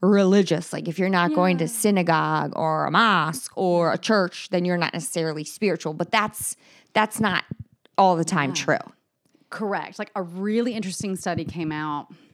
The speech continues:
Speaker 2: It may have been in two thousand eighteen. It may have been two thousand seventeen. I can't remember, so don't quote me. But everyone look it up for yourselves.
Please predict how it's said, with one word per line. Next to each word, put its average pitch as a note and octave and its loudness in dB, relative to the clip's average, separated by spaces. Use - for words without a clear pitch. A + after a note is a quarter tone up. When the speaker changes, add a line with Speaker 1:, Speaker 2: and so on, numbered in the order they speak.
Speaker 2:
It F3+ -12
may F#3+ -8
have G#3 -8
been D#3 -8
in D3+ -8
two D#3 -14
thousand C#3+ -10
eighteen. C#3 -14
It E3+ -10
may F3+ -6
have F3 -6
been E3+ -8
two D3+ -12
thousand D3 -10
seventeen. D3 -12
I - -8
can't B3 -4
remember, A#3 -2
so F3+ -2
don't F3+ -2
quote E3+ -4
me. D3 -4
But F3+ -2
everyone G3+ 2
look F#3 0
it F#3+ -4
up F#3+ -6
for - -8
yourselves. F3+ -2